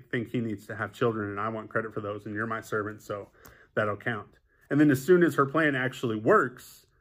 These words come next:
she's mad about it and starts abusing her and mistreating her. Uh, according to the world, Hagar has very little value. She's a slave who's mistreated, who's been used in, in horrible ways so far to this point.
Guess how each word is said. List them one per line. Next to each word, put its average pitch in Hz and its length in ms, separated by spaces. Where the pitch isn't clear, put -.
she's 143 200
mad 185 280
about 117 260
it 120 80
and 120 100
starts 123 240
abusing 135 500
her 123 140
and 110 120
mistreating 156 560
her. 101 260
Uh, 135 120
according 202 340
to 202 40
the 180 100
world, 143 380
Hagar 147 340
has 123 160
very 135 420
little 117 400
value. 104 480
She's 131 240
a 107 40
slave 139 640
who's 127 160
mistreated, 135 640
who's 117 220
been 110 260
used 139 520
in, 120 340
in 113 180
horrible 127 440
ways 104 320
so 110 120
far 104 220
to 98 40
this 95 160
point. - 260